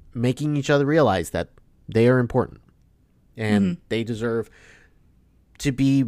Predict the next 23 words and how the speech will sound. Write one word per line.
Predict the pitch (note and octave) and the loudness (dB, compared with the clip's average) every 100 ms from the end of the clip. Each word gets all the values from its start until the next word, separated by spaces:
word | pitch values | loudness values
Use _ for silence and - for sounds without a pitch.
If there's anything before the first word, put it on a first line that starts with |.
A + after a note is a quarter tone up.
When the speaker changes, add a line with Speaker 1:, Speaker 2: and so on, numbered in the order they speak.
| G2 - | -2 -8
Speaker 1:
viewed | B2+ B2+ F3 G#2 - - - | -4 -2 -2 -4 -8 -20 -10
equally. | D3 B2+ F2 A1 - _ _ _ _ _ _ _ _ _ _ - | -10 -8 -12 -12 -20 _ _ _ _ _ _ _ _ _ _ -18
So. | - G#2 C#2+ - - - - _ _ _ _ | -8 -6 -6 -18 -20 -20 -20 _ _ _ _
Speaker 2:
Yeah, | A3+ A3 F#3 | -2 0 0
there's | F3 D3+ | 0 0
Speaker 1:
Great | C#3+ | 2
Speaker 2:
a | |
Speaker 1:
movie. | G#3+ | 2
Speaker 2:
lot | G3 A3 | 2 4
more | A3+ A#3 A#3+ | 2 2 2
that | A3+ G#3 | 0 0
I | F#3+ | 0
really | E3 E3+ F3 | -2 -4 -4
wanna | F#3 F#3 F3+ | -2 -4 -4
say, | F#3 F#3 | -4 -4
but | F3+ | -4
I | E3+ | -6
feel | F3+ | -6
like | F3+ F3 | -6 -6
it's | - | -10
spoiler | - D#3 D#3+ | -8 -6 -6
territory. | F3 G3+ G3 G3+ G#3+ G#3+ | -6 -6 -8 -8 -6 -2
Speaker 1:
Yeah, | A3 F2+ F#2 | -2 -4 -8